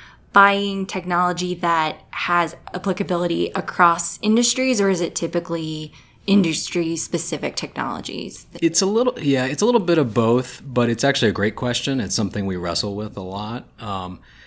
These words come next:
Speaker 2: the idea of platform technologies that can go across verticals is, it's attractive, but it doesn't always pan out that way. And so that's one of the things that we spend a lot of time in due diligence talking with companies about. Um,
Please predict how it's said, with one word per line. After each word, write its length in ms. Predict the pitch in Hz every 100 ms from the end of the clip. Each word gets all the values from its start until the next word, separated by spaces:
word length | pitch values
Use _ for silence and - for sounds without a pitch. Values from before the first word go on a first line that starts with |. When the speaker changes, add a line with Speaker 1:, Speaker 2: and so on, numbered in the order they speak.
| -
Speaker 2:
the 180 | 131 131
idea 340 | 123 139 175
of 400 | 170 160 147 127
platform 500 | - 139 135 147 131
technologies 680 | 127 127 123 120 120 123 113
that 100 | 104
can 160 | 101 98
go 160 | 95
across 300 | 95 110 98
verticals 600 | 87 95 101 107 113 110 -
is, 420 | 123 107 95 - - -
it's 180 | - 107
attractive, 840 | - 226 107 - 151 139 123 123
but 160 | 117 98
it 140 | 104
doesn't 320 | 139 151 127
always 420 | - 92 95 95
pan 240 | - - 80
out 220 | - 95
that 240 | 113 110
way. 320 | 117 120 120 120 - - -
And 140 | 117 -
so 80 |
that's 180 | 139 147
one 120 | 143
of 80 | 123
the 80 | 107
things 320 | 104 107 98
that 100 | 98
we 120 | 92
spend 200 | 87 104
a 60 | 92
lot 220 | 85 87
of 100 | 95
time 280 | - 98 90
in 140 | 87
due 140 | 85 90
diligence 560 | 85 90 92 92 92
talking 840 | - 95 92 101 95 98 98 92 107
with 180 | 95 -
companies 400 | 95 87 95 85
about. 520 | 80 82 90 101 - - - - -
Um, 460 | - 95 90 87 90